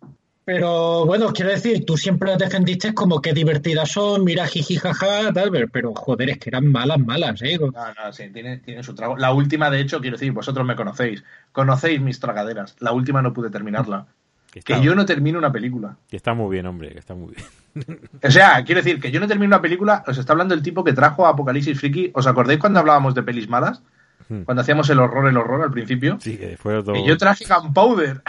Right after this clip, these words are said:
Speaker 3: <laughs> Gunpowder. La de la leche, ¿no?
Speaker 2: La de la leche, que pusimos el corte de audio.
Speaker 3: Madre mía. Qué
Speaker 2: <laughs> Hostia, se iban poniendo cachondos diciéndose productos lácteos.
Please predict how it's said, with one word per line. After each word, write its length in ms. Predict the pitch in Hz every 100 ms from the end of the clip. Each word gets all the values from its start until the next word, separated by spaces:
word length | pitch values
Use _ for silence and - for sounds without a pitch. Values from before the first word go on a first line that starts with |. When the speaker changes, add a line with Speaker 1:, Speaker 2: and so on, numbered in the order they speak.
| -
Speaker 3:
<laughs> 120 | 135
Gunpowder. 640 | 156 143 127 123 123 147 _ _ - - _ - 131
La 160 | 139
de 100 | 117
la 140 | 107 101
leche, 400 | 120 - 98 92
¿no? 160 | 123 120 180 151 _ _ -
Speaker 2:
La 140 | 139
de 100 | 147
la 140 | 151 143
leche, 500 | 185 196 165 135 123
que 100 | 135
pusimos 320 | 139 147 156
el 120 | 147
corte 260 | 156 151 147
de 80 | 127
audio. 400 | 143 143 120 135 -
Speaker 3:
Madre 240 | 92 85
mía. 200 | 80 80 - _ _ _ - -
Qué 180 | 143 - 143
Speaker 2:
<laughs> 100 | 147
Hostia, 320 | 135 117 113
se 100 | 139
iban 160 | 165
poniendo 300 | 190 170 180
cachondos 480 | 185 147 147 156 175
diciéndose 480 | 139 127 135 147 147
productos 420 | 123 127 135 123
lácteos. 520 | 110 135 - - -